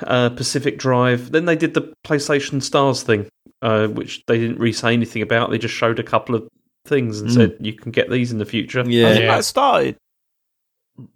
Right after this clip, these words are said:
Speaker 4: No, it hasn't started
Speaker 1: No.
Speaker 4: yet. It, it
Speaker 3: Not
Speaker 4: launches
Speaker 3: launched.
Speaker 4: in Asia in late September and then U-, U S and Europe later on after that. It's funny that
Speaker 3: Right.
Speaker 4: they said, obviously, digital collectibles.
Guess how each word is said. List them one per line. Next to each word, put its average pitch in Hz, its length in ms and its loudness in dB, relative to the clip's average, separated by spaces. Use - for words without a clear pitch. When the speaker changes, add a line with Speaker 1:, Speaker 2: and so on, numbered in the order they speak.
Speaker 4:
No, 147 140 2
it 139 60 2
hasn't 147 180 0
started 135 300 0
Speaker 1:
No. 110 60 6
Speaker 4:
yet. - 100 2
It, 151 180 -2
it 156 220 0
Speaker 3:
Not 156 180 4
Speaker 4:
launches 151 240 2
Speaker 3:
launched. - 0 -
Speaker 4:
in 143 140 0
Asia 135 420 2
in 127 240 -2
late 135 200 0
September 127 500 0
and 120 80 -2
then 123 400 -2
U-, 131 180 -2
U 139 300 -2
S 127 140 -2
and 135 100 -6
Europe 120 280 -2
later 123 280 -2
on 117 320 -6
after 123 240 -4
that. 120 140 -2
It's 160 160 0
funny 190 220 0
that 196 80 0
Speaker 3:
Right. 135 160 2
Speaker 4:
they 143 100 -2
said, 139 220 0
obviously, 131 240 -2
digital 135 360 -2
collectibles. 143 840 -2